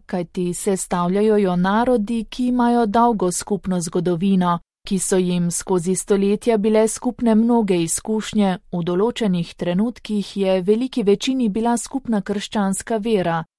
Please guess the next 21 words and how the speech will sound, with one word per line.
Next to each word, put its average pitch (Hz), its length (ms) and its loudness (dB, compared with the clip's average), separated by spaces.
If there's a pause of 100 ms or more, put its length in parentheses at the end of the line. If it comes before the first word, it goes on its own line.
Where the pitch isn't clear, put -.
Na 185 180 0
tej 202 300 0
osnovi 208 720 2
je 180 220 -2
Evropa 214 560 2
postopoma 226 800 -2
postala 196 600 -2
vizija, 190 680 0 (200)
načrt 190 640 0 (100)
v 254 160 0
srcu 202 500 2
Evropejcev. 202 880 2 (360)
V 190 140 2
prejšnjem 196 560 2
stoletju 196 640 0
smo 196 280 0
imeli 220 440 2
izkušnjo 214 680 0
dveh 220 340 -2
svetovnih 196 720 0
vojn, 196 440 0